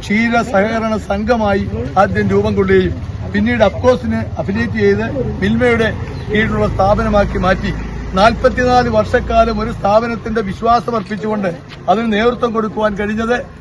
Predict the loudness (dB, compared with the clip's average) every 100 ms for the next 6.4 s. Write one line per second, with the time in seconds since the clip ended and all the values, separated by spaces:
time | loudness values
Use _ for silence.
0 | -6 -4 -2 -2 0 2 4 2 0 -2
1 | -2 -4 -6 -4 -4 -4 -4 -4 -6 -8
2 | -2 2 2 0 -6 -14 -10 -8 -2 -2
3 | -2 -4 -2 0 0 -2 -6 -8 -8 -8
4 | -8 -6 -4 -4 -6 -8 -10 -16 -14 -4
5 | -2 -2 -2 -2 0 0 -2 -4 -8 -6
6 | -6 -6 -10 -14